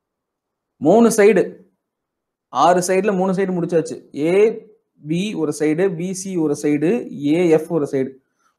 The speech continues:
Points நம்ம கிட்ட இப்போ நாலு point இருக்கு, மீதி இருக்கிற டி point, சி டி line ஒண்ணு போடணும், டி இ line ஒண்ணு போடணும், ஆஹ், E F line ஒண்ணு போடணும், சரிங்களா? இங்க எழுதுறேன் பாத்துங்க. We have completed ஏ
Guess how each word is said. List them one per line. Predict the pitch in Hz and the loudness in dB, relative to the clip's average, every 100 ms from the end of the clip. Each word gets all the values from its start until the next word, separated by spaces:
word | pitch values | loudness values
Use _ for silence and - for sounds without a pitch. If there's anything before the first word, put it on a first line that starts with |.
| - | 2
Points | 190 226 220 208 185 | 4 4 2 0 2
நம்ம | 175 165 | 2 4
கிட்ட | 185 226 | 4 4
இப்போ | 190 180 285 285 - _ _ _ - 147 | 4 4 4 0 -10 _ _ _ 0 4
நாலு | 175 170 165 | 4 4 2
point | 170 185 175 | 0 0 -2
இருக்கு, | 131 - - 165 | -4 -8 -8 -6
மீதி | 190 202 196 | -4 -2 -2
இருக்கிற | 170 160 151 | -2 -2 -2
டி | 190 175 | -2 -2
point, | 165 139 - - | -2 -2 -6 -12
சி | - 202 202 | -8 -4 -2
டி | 208 | 0
line | 185 175 170 | 0 2 0
ஒண்ணு | 156 160 | 0 2
போடணும், | 160 170 226 196 160 | 2 0 -2 -4 -4
டி | 190 196 202 | -4 -4 -2
இ | 180 | 0
line | 165 170 | 0 -2
ஒண்ணு | 165 151 | -4 -4
போடணும், | 156 156 165 247 269 _ _ _ _ _ _ _ _ _ - | -2 0 -2 -4 -8 _ _ _ _ _ _ _ _ _ -2
ஆஹ், | 143 143 139 139 139 - 185 | 2 4 4 4 2 0 2
E | 214 | 4
F | 185 151 | 4 2
line | 175 160 | 2 2
ஒண்ணு | 139 135 | 2 2
போடணும், | - 123 - _ - | 0 -2 -12 _ -6
சரிங்களா? | 131 139 175 123 - _ - | 0 4 4 2 -8 _ -8
இங்க | 139 147 | -2 2
எழுதுறேன் | 160 151 190 160 | 2 0 0 0
பாத்துங்க. | 139 147 143 180 156 | 0 -2 -4 -4 -2
We | 147 | -2
have | 143 135 | -2 -2
completed | 147 160 170 165 165 202 - _ _ _ _ _ _ _ _ - | -4 -2 -4 0 0 0 -4 _ _ _ _ _ _ _ _ -2
ஏ | 139 | 2